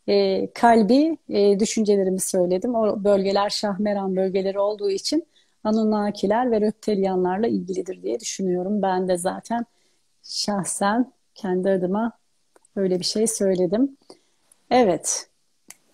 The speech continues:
Şimdi Lemurya'yı, e, ko-, konumuz o değil canlar.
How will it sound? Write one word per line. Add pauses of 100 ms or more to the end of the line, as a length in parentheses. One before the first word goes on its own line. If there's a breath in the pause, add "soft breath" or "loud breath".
(1300)
Şimdi
Lemurya'yı,
e,
ko-, (200)
konumuz
o
değil
canlar.